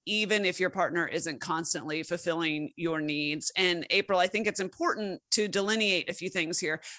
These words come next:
First of all, we, again, are obviously not talking about dangerous r-, relationships or situations where you are being compromised in any way. We're talking about relationships that feel like they have run their course or that you can't figure out what the problem is and things that are in,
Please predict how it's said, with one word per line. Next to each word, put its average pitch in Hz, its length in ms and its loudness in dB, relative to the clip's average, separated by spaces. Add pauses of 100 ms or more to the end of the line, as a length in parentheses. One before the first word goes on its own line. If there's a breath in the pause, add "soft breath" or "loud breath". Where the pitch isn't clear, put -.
First 262 180 2
of 240 80 2
all, 208 180 6
we, 233 320 0
again, 202 480 2
are 175 140 2
obviously 190 420 0
not 185 180 0
talking 185 360 0
about 170 320 -2
dangerous 208 800 2 (100)
r-, 180 200 -10
relationships 190 840 4
or 185 60 0
situations 170 720 0
where 170 160 0
you 170 300 0
are 156 120 4
being 156 220 -2
compromised 156 580 -2
in 156 120 -6
any 151 200 -4
way. 139 240 -6
We're 170 120 -4
talking 185 360 -2
about 156 240 -2
relationships 156 600 0
that - 140 -4
feel 160 140 -2
like 160 160 -2
they 151 80 -4
have 151 160 -4
run 151 160 -8
their 151 120 -8
course 285 480 4 (340 loud breath)
or 202 420 6
that 175 120 0
you 185 100 -4
can't 196 280 -2
figure 170 220 0
out 151 140 0
what 143 140 -8
the 175 60 -6
problem 247 440 2
is 190 300 2
and 190 140 -2
things 208 260 2
that 180 120 2
are 170 100 4
in, 160 360 2